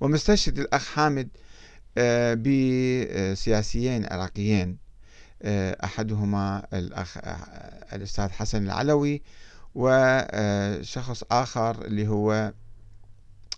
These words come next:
آه، نديم الجابري، <clears throat> السياسي المستقل الذي كان سابقا هو يرأس، آه، حزب الفضيلة أيضا.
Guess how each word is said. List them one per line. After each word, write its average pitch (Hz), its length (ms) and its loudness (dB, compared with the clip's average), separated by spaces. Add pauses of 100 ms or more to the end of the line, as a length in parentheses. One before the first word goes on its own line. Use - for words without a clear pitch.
(560)
آه، 107 360 2
نديم 113 440 2
الجابري، - 560 0 (200)
<clears throat> 156 360 8 (960)
السياسي 131 540 6
المستقل 107 580 0
الذي 135 420 0
كان 170 320 0
سابقا 151 460 0
هو 135 180 0
يرأس، 135 480 0 (580)
آه، 110 180 4
حزب 113 280 0
الفضيلة 113 520 6
أيضا. 90 320 -4